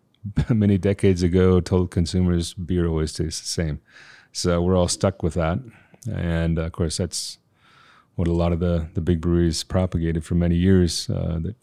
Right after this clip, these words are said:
this reliable consistency. So the consumers are a bit schizophrenic. They want,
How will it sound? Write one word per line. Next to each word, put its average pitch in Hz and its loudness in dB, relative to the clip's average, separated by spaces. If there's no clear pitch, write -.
this - -10
reliable 85 0
consistency. 82 -4
So 85 -4
the 80 -6
consumers 98 4
are 90 4
a - -4
bit 92 -2
schizophrenic. 95 -2
They 95 -2
want, 87 0